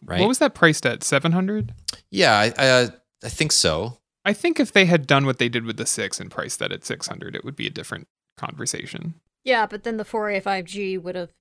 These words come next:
Speaker 3: not made sense.
Speaker 2: I know. I, I know. I, I, but, you know, that it's just a weird generation because of that. I mean,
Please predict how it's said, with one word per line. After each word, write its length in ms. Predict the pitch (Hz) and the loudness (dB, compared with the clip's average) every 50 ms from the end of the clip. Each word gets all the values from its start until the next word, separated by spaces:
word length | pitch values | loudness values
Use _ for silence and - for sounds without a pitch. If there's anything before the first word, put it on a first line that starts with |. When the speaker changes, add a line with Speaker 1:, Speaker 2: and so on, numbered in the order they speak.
| _ - | _ -16
Speaker 3:
not 280 | 196 180 185 170 - - | -10 -6 -6 -6 -6 -6
made 200 | 180 180 175 - | -10 -10 -8 -4
sense. 100 | - 185 | 2 4
Speaker 2:
I 100 | 196 254 | 4 4
know. 280 | 294 269 262 233 208 202 - | 4 2 0 0 -4 -10 -14
I, 80 | - - _ _ _ - - 208 151 _ - | -14 -14 _ _ _ -20 -20 -20 -14 _ 0
I 140 | 165 185 | 0 2
know. 240 | 214 220 208 202 190 - _ _ _ - | 2 2 0 0 0 -6 _ _ _ -4
I, 260 | - 127 151 160 151 - | 2 4 4 4 4 4
I, 140 | - 160 160 147 147 _ | 4 4 2 2 -2 _
but, 220 | - 160 151 131 - _ _ _ _ _ _ _ - | 0 0 0 0 -2 _ _ _ _ _ _ _ -10
you 140 | 139 135 151 | -4 -2 0
know, 220 | 156 156 151 151 - _ _ - - - | 0 0 -2 -4 -8 _ _ -20 -12 -6
that 180 | 139 139 123 - | -6 -6 -4 -4
it's 240 | - 147 139 135 - | -4 -4 -4 -4 -4
just 160 | - 151 - - | -4 -2 0 0
a 40 | 139 | 0
weird 280 | 135 139 131 143 143 | 0 2 2 2 2
generation 480 | 135 139 131 131 127 127 135 - - 120 | 2 2 0 2 0 0 -2 -2 -4 -6
because 220 | 113 120 120 117 | -4 -4 -4 -4
of 60 | 120 | -4
that. 200 | 117 113 117 110 - | -6 -6 -8 -4 2
I 80 | - 196 | 4 4
mean, 160 | 233 247 214 | 6 4 4